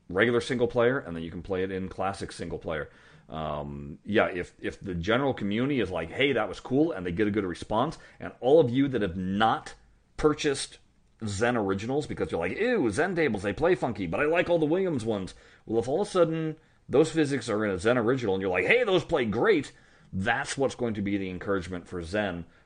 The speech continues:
to go, "Hey, it would be worth our while to put it into these older tables because there's a new market of game players that will then purchase those things."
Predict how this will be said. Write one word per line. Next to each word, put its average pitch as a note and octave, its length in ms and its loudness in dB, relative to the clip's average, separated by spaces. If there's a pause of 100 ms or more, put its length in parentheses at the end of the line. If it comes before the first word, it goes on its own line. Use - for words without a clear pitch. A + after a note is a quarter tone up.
to A#2 80 4
go, F#2+ 340 4 (160)
"Hey, D3 440 -2 (280)
it D3 120 -2
would C#3+ 100 0
be C#3 120 4
worth C#3+ 280 6
our B2 160 0
while A2+ 320 0
to G#2+ 140 -6
put E3+ 300 -2
it E3+ 120 -4 (140)
into C#3+ 840 0 (380)
these B2+ 200 4
older B2 280 2
tables A#2+ 480 0
because G#2 500 -2
there's G2 220 -4
a F#2 40 -4
new G2 240 -2
market A2+ 480 0
of F#2+ 360 -2 (440)
game B2 220 0
players F2+ 440 -2 (280)
that A2+ 220 0
will G#2+ 120 2
then G2 280 0
purchase - 540 -4 (440)
those F2+ 300 0
things." D#2+ 320 -6